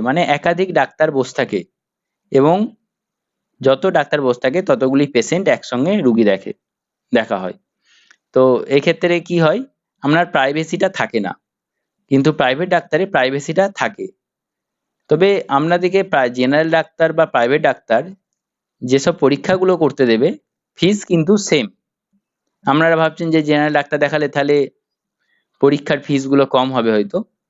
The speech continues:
না, পরীক্ষার ফিজ সেম। জেনারেল ডাক্তার এবং প্রাইভেট ডাক্তারের পরীক্ষার ফিজ সেম হয়। জেনারেল ডাক্তার কি হয়, এ-, এদের এক্সপিরিয়েন্সটা কম থাকে, এর ফলে একটা অসুবিধা হয়, অনেক সময় অনেক পরীক্ষা ওরা দিয়ে দেয়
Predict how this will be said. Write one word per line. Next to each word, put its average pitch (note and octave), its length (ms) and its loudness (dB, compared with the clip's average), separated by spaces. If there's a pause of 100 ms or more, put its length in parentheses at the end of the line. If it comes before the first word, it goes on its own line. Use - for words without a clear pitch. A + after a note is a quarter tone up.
(260)
না, C3 180 2 (260)
পরীক্ষার E3+ 420 0
ফিজ G3+ 200 -2 (140)
সেম। B2 180 0 (460)
জেনারেল B2 360 2
ডাক্তার C#3 300 0
এবং C3+ 220 0
প্রাইভেট A#2+ 260 0
ডাক্তারের B2 400 0
পরীক্ষার A2 380 -2
ফিজ G3 180 -4 (220)
সেম A#2 220 0
হয়। G2+ 200 -4 (720)
জেনারেল C#3+ 420 2
ডাক্তার F#3 340 0
কি C3 140 -4
হয়, F3+ 180 2 (300)
এ-, C#3 200 -8
এদের D#3+ 200 2
এক্সপিরিয়েন্সটা F3 580 0 (120)
কম D3 120 2 (100)
থাকে, G#2 260 -4 (840)
এর D#3+ 160 4
ফলে F#3+ 220 2
একটা F#3 200 0 (120)
অসুবিধা E3 340 0
হয়, C3 220 0 (560)
অনেক E3 220 0
সময় F#3+ 300 0
অনেক E3+ 140 -2 (100)
পরীক্ষা E3+ 400 2 (340)
ওরা D3+ 180 4
দিয়ে D3 220 0
দেয় D3 200 0